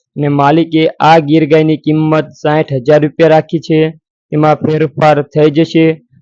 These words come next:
અને આ ગાય તમને ગામ ખોડુ, તાલુકો વઢવાણ અને જિલ્લો સુરેન્દ્રનગર ત્યાં જોવા મળશે. માલિકનો નંબર વીડિયોની છેલ્લે મળી જશે, તેના પર કોલ કરી તમે આ ઓરિજિનલ ગીર ગાય વિશે વધુ માહિતી મેળવી શકો છો.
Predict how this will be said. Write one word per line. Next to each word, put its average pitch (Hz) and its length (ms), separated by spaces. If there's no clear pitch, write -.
અને 147 100
આ 170 120
ગાય 160 240
તમને 156 300
ગામ 156 320
ખોડુ, 165 380
તાલુકો 156 480
વઢવાણ 156 500
અને 147 180
જિલ્લો 147 320
સુરેન્દ્રનગર 165 640
ત્યાં 143 340
જોવા 160 300
મળશે. 165 340
માલિકનો 147 480
નંબર 165 340
વીડિયોની 156 480
છેલ્લે 156 280
મળી 147 320
જશે, 165 280
તેના 160 280
પર 160 220
કોલ 156 240
કરી 151 300
તમે 156 200
આ 151 140
ઓરિજિનલ 160 580
ગીર 151 240
ગાય 156 240
વિશે 151 180
વધુ 143 240
માહિતી 151 420
મેળવી 185 380
શકો 147 280
છો. 139 180